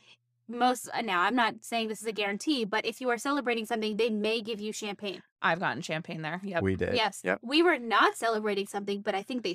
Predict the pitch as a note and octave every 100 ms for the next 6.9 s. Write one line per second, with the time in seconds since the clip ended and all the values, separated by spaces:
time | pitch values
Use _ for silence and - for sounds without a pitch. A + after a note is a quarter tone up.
0 | _ - B3+ G4 - A3 F#3+ F3 E3+ G3
1 | B4+ - G4+ - B3 A#3+ A#3 G#3 B3 G3+
2 | A3 D4 - A3+ G#3 A3+ A3 G#3+ A#3 A3
3 | G#3 - G#3 A#3 F#3+ A3+ A#3+ A#3+ _ -
4 | E4+ A4+ D4 A#3+ A#3+ C3+ A#2+ C#3+ - D#3+
5 | - A#2 G2+ G2 - B2 A#2+ A#2+ G#2 G#2+
6 | G#2+ - F#2+ F2 F#2 F2 A2 F#2